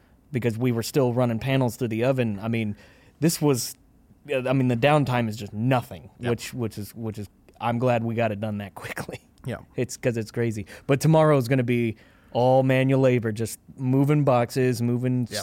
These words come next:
Speaker 1: stuff,
Speaker 2: And setting,
Speaker 1: tables.
Speaker 2: setting stuff up,
Speaker 1: Yeah.
Speaker 2: bolting the benches back together.
Speaker 1: Yeah.
Speaker 2: All that stuff.
Speaker 1: You know what? Let's, let's take an image. Um, let's take a picture of the engineering department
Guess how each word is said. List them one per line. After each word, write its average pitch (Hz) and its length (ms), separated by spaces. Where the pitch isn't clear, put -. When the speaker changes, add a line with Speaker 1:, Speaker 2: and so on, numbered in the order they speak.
Speaker 1:
stuff, 123 400
Speaker 2:
And 110 100
setting, 120 180
Speaker 1:
tables. 117 360
Speaker 2:
setting - 380
stuff 101 280
up, 107 280
Speaker 1:
Yeah. 104 80
Speaker 2:
bolting 117 460
the 113 320
benches 117 380
back 110 200
together. 107 480
Speaker 1:
Yeah. 104 260
Speaker 2:
All 101 80
that - 80
stuff. 113 140
Speaker 1:
You 165 80
know 220 80
what? 214 160
Let's, 196 300
let's 180 280
take 226 260
an 151 180
image. 156 600
Um, 113 580
let's 123 140
take 165 120
a 165 60
picture 175 280
of 139 100
the 131 120
engineering 139 440
department 135 500